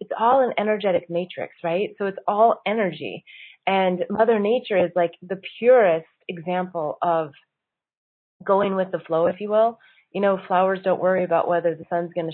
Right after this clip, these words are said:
shine, um, you know, if it rains or it doesn't. Um, they just are connected into that divine matrix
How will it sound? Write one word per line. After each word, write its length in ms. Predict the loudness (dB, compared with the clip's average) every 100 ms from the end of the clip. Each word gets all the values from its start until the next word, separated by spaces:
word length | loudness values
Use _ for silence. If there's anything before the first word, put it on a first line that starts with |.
| -6
shine, 440 | -4 -2 -2 -6 -8 -6
um, 340 | -4 -4 -6 -8
you 80 | -4
know, 120 | -4
if 120 | -6
it 80 | -6
rains 380 | -4 -2 -2 -6 -8
or 100 | -8
it 100 | -2
doesn't. 440 | -2 -2 -6 -8 _ -20 -20 -20 -6 0
Um, 380 | 0 0 -4 -2
they 140 | -2 -2 -2
just 280 | 0 0 -4 -6 -2
are 220 | -2 -4 -8
connected 560 | -6 -4 -4 -4 -4 -2
into 280 | -2 -4 -4
that 240 | -2 -4 -8 _ _ _ _ _ _ _ _ _ _ _ _ _
divine 640 | -4 2 2 4 2 0 0
matrix 560 | -2 -2 -6 -6 -8